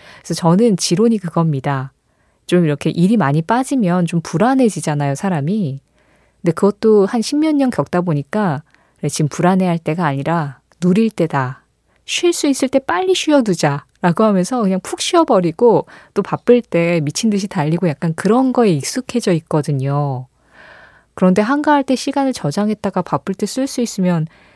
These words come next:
그 편차 없이 얼마나 사람이 좀 여유롭게 살 수 있겠어요. 근데 뭐 저뿐만이 아니죠. 사실 직장 생활 하시는 분들도 그렇고 자영업 하시는 분들도 그렇고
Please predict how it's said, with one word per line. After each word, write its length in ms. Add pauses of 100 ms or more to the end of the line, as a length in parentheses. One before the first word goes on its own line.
(240)
그 100
편차 500
없이 260
얼마나 800
사람이 420
좀 420
여유롭게 440
살 120
수 120
있겠어요. 800 (680)
근데 160
뭐 220
저뿐만이 640
아니죠. 340
사실 280
직장 340
생활 300
하시는 320
분들도 340
그렇고 300
자영업 500
하시는 240
분들도 400
그렇고 720